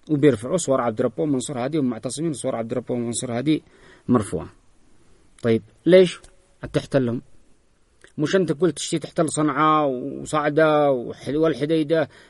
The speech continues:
لأنهم متمردين وانقلابين؟ طيب، في المهرة ما بش لا متمردين ولا انقلابين ولا شيء، حبايب هم وع-، عبد الرب ومنصور هادي.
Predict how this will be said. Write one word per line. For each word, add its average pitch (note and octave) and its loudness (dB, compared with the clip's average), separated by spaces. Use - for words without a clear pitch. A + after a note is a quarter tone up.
لأنهم D3+ 2
متمردين D#3 4
وانقلابين؟ D3+ 4
طيب، D#3+ 0
في F#3 -4
المهرة F#3+ 0
ما F3+ 0
بش D#3 -4
لا F#3+ 0
متمردين F#3 -2
ولا F#3+ -2
انقلابين G3 0
ولا G#3 -2
شيء، - -10
حبايب G3+ 0
هم F#3+ -2
وع-، D#3+ -6
عبد C#3+ -6
الرب D3 -2
ومنصور B2+ -4
هادي. G2+ -16